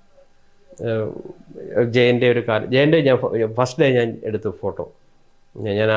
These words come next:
അറിയപ്പെടാത്ത രഹസ്യത്തിൻ്റെ ഷൂട്ടിങ്ങിന് ചെന്നപ്പോൾ ഫസ്റ്റ് ഡേ ഞാൻ ജയൻ്റെ ഫോട്ടോ എടുത്തിരുന്നു. അങ്ങനെയുള്ള, അത് കഴിഞ്ഞിട്ട് പിന്നെ അടുത്ത സു-, സുകുമാരൻ, എം ജി സോമൻ, അങ്ങനെയുള്ള എല്ലാ തലമുറയും.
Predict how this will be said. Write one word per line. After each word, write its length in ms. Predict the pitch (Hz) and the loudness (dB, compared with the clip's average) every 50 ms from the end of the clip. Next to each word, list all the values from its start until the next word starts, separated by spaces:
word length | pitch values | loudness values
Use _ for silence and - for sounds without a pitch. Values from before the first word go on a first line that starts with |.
| 107 104 | 2 2
അറിയപ്പെടാത്ത 400 | 107 113 113 110 117 117 110 120 113 | 2 2 2 2 2 0 0 0 0
രഹസ്യത്തിൻ്റെ 380 | 117 113 110 - 120 113 113 107 110 | 0 -2 -2 -2 -2 -2 -2 -4 -4
ഷൂട്ടിങ്ങിന് 360 | - 120 110 110 113 113 110 107 | -4 -6 -4 -4 -4 -2 0 -2
ചെന്നപ്പോൾ 340 | 104 101 107 101 107 113 107 101 - - - - | -2 -2 -4 -6 -6 -8 -8 -8 -8 -10 -10 -8
ഫസ്റ്റ് 220 | 104 101 - - | -10 -8 -4 -2
ഡേ 60 | 113 107 104 | 0 0 0
ഞാൻ 80 | 101 98 98 - - 95 | 0 -2 -4 -6 -4 -2
ജയൻ്റെ 280 | 101 95 95 95 92 - | -2 0 -2 -4 -6 -6
ഫോട്ടോ 160 | - 98 92 98 87 | -8 -6 -4 -4 -6
എടുത്തിരുന്നു. 360 | 80 73 - - - - - - _ _ _ _ _ _ _ _ _ _ _ _ _ _ _ _ _ - 107 | -6 -8 -10 -12 -14 -16 -16 -20 _ _ _ _ _ _ _ _ _ _ _ _ _ _ _ _ _ -6 -4
അങ്ങനെയുള്ള, 400 | 107 107 107 120 120 117 120 131 160 - - - _ _ _ _ _ _ _ - _ - - - | -2 0 0 0 0 0 -2 -4 -6 -8 -14 -20 _ _ _ _ _ _ _ -20 _ -10 -4 0
അത് 80 | 139 143 | 2 2
കഴിഞ്ഞിട്ട് 260 | 139 135 143 143 143 139 | 4 4 2 2 2 2
പിന്നെ 120 | 147 147 143 | 2 4 4
അടുത്ത 180 | 135 139 135 147 139 135 131 127 - | 4 4 4 4 4 4 2 2 0
സു-, 120 | 123 117 113 123 | -2 -2 -2 -2
സുകുമാരൻ, 380 | 139 139 131 131 131 131 131 135 127 | -2 0 2 2 2 2 2 0 0
എം 60 | 123 127 | 0 -2
ജി 80 | 123 110 - | -4 -4 -2
സോമൻ, 220 | 131 127 131 131 127 | -2 -2 -2 -2 -2
അങ്ങനെയുള്ള 400 | 135 139 135 135 131 131 131 131 127 123 | -2 -2 -2 -2 -2 -4 -4 -4 -4 -4
എല്ലാ 160 | 127 127 127 123 - | -4 -4 -4 -4 -4
തലമുറയും. 400 | 117 113 107 110 110 113 113 | -6 -6 -6 -6 -8 -10 -12